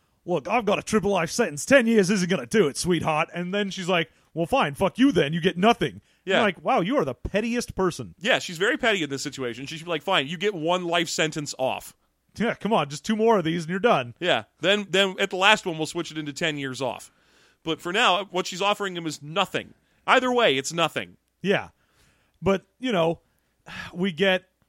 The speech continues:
Speaker 1: uh, Will Smith is like, "Oh, I wanna be able to see my daughter." And they're like, "All right, fine, you can go see your daughter."
Speaker 2: Mm-hmm.
Speaker 1: And Harley wants an espresso machine.
Speaker 2: And she gets it.
Speaker 1: And Killer Croc,
Speaker 2: Oh, boy.
Speaker 1: fucking Killer Croc,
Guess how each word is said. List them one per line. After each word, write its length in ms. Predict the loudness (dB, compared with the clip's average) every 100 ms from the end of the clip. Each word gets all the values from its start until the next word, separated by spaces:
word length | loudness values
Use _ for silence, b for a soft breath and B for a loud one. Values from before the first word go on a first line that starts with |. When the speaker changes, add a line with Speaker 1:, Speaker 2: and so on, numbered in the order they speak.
| -10
Speaker 1:
uh, 420 | -4 -2 0 -2 -6 -4
Will 200 | 2 2
Smith 400 | 0 0 2 0
is 240 | -4 -4
like, 280 | -6 -6 -6
"Oh, 100 | -2
I 140 | 2 2
wanna 220 | 2 0
be 140 | 0
able 160 | 0 -2
to 60 | -4
see 180 | -2
my 180 | 0 0
daughter." 360 | 2 0 0 -6
And 80 | -8
they're 80 |
like, 180 | -8 -8
"All 100 | -6
right, 220 | -4 -4
fine, 340 | -6 -6 -6 -6
you 80 | -6
can 80 |
go 120 | -4 -4
see 140 | -4
your 100 | -6
daughter." 420 | -6 -8 -8 -10 b b
Speaker 2:
Mm-hmm. 280 | -8 -8 -6
Speaker 1:
And 540 | -6 -4 -4 -6 -10 -12 _ _ _
Harley 320 | 2 4 4
wants 260 | 4 0 0
an 80 | -2
espresso 580 | -2 0 0 2 0 0
machine. 540 | -4 -6 -8 -8 -10 -10 _ _ _ _ -8
Speaker 2:
And 120 | -6
she 100 | -4
gets 280 | -2 -2 0
it. 220 | -2 -4 _
Speaker 1:
And 400 | -2 -2 -2 -14 -8
Killer 380 | 0 0 0 -2
Croc, 520 | -4 0 4 2 0 -2
Speaker 2:
Oh, 420 | 2 4 4 2
boy. 300 | -2 -4 -4
Speaker 1:
fucking 320 | -6 -8 -8
Killer 280 | -4 -2 -2
Croc, 480 | 0 2 2 -2